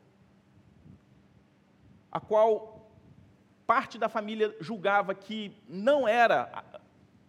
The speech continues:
talvez, no ponto de vista deles, merecedor dessa herança, como isso traz divisão a famílias.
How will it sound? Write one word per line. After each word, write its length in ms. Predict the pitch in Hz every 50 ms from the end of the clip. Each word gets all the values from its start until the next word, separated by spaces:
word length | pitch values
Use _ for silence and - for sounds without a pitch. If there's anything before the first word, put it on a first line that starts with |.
| _
talvez, 460 | - 202 208 175 202 226 220 - - - - - -
no 160 | 175 180 185
ponto 260 | 185 226 254 247 247
de 100 | 185 190
vista 260 | 185 214 220 - 220 185
deles, 420 | 190 196 190 180 165 135 - - - - - -
merecedor 720 | - 165 208 269 311 302 262 - 180 214 202 165 196 214 202
dessa 240 | 190 202 196 - -
herança, 480 | 196 180 165 175 190 - - - 202 196 - - _ - - _
como 280 | - 262 277 254 247 254
isso 180 | 240 - 226
traz 240 | - 240 226 226 214
divisão 560 | - 214 214 202 240 220 165 175 185 185 170
a 60 | 165
famílias. 500 | - - 165 156 143 123 104 98 - -